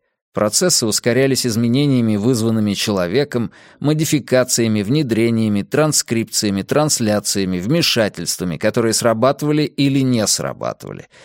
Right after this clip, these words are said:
имели эффекты непреднамеренные, непредвиденные, незамечаемые, до того,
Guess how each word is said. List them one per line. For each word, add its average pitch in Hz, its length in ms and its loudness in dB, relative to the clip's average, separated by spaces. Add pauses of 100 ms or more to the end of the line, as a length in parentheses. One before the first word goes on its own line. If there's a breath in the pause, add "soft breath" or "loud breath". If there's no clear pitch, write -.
(120 loud breath)
имели 151 460 2
эффекты 139 460 0
непреднамеренные, 110 1080 0
непредвиденные, 107 920 0
незамечаемые, 113 1040 -2 (420 soft breath)
до 110 160 2
того, 107 480 0